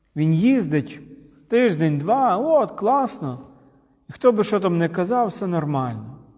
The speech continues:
І от він вирушає в якусь далеку дорогу, под-, мандрівку, і ця деталь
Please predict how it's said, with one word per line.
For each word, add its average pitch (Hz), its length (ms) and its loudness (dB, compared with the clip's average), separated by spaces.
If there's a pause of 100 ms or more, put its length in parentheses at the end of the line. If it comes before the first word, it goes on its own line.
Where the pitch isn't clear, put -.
(1300)
І 240 100 2
от 214 100 6
він 202 160 6
вирушає 190 560 6
в - 20 6
якусь 175 280 0
далеку 175 440 2
дорогу, 247 460 2
под-, 220 420 0
мандрівку, 190 760 -2 (1040)
і 160 440 2 (180)
ця 185 300 2
деталь 196 580 0